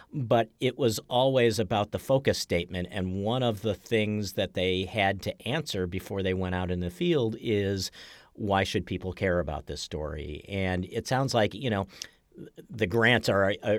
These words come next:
an important part of the process, but even if it weren't for the fact that,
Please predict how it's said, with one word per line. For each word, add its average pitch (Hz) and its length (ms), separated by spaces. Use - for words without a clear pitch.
an 110 80
important 101 520
part 110 200
of 110 80
the - 80
process, - 640
but 123 320
even 165 280
if 143 160
it 135 200
weren't 147 360
for 113 840
the 110 120
fact 107 300
that, 104 220